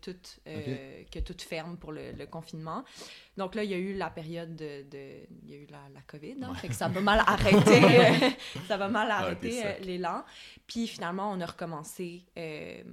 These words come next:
Speaker 1: quand les mesures de confinement se
Speaker 2: Ouais.
Speaker 1: sont un peu levées à, à coller, euh, dans la rue.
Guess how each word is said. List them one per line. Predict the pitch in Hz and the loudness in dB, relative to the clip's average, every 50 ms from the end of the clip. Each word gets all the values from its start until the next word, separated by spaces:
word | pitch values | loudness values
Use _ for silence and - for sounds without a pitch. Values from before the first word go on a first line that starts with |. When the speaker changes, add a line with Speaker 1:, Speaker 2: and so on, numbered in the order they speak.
| - 50 - - - _ _ _ _ - | -18 -18 -20 -20 -20 _ _ _ _ -16
Speaker 1:
quand | - 175 165 160 160 160 | -14 -12 -10 -10 -10 -10
les | 160 156 | -10 -10
mesures | 156 156 151 151 160 165 | -10 -10 -10 -10 -10 -10
de | 170 160 | -12 -12
confinement | 160 156 151 - - 147 151 151 | -12 -14 -16 -16 -16 -16 -14 -14
se | 156 - - | -12 -10 -8
Speaker 2:
Ouais. | 196 | -8
Speaker 1:
sont | - 95 160 147 | -6 -8 -8 -8
un | 135 156 | -10 -12
peu | 156 - 170 | -12 -12 -12
levées | 156 151 151 151 156 165 170 - - | -12 -12 -12 -10 -10 -12 -12 -12 -12
à, | 160 160 156 156 82 - - - - | -14 -14 -12 -12 -14 -14 -16 -16 -16
à | 151 | -16
coller, | 147 - - 147 147 147 147 147 151 151 147 | -16 -16 -16 -16 -16 -16 -18 -18 -18 -16 -16
euh, | 147 147 151 | -16 -16 -16
dans | 156 156 147 | -16 -16 -14
la | 143 139 139 | -14 -14 -16
rue. | - - 147 156 160 | -16 -18 -20 -20 -20